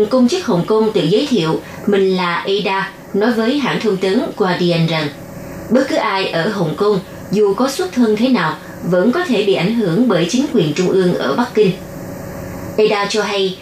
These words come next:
đây là lần đầu tiên cô xuống đường biểu tình kể từ năm một nghìn chín trăm tám mươi chín cho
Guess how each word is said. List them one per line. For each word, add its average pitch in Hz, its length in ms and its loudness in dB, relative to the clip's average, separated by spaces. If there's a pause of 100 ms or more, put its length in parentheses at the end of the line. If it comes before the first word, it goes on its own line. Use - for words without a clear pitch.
(140)
đây 202 220 2
là 165 420 0
lần 165 120 0
đầu 170 180 0
tiên 226 280 0
cô 214 180 2
xuống 247 220 0
đường 165 200 2
biểu 170 200 2
tình 165 200 0 (320)
kể 175 220 2
từ 165 320 2
năm 196 100 2
một 151 180 0
nghìn 147 180 0
chín 220 200 2
trăm 214 140 0 (120)
tám 196 160 0
mươi 240 160 2
chín 214 340 2
cho - 100 -2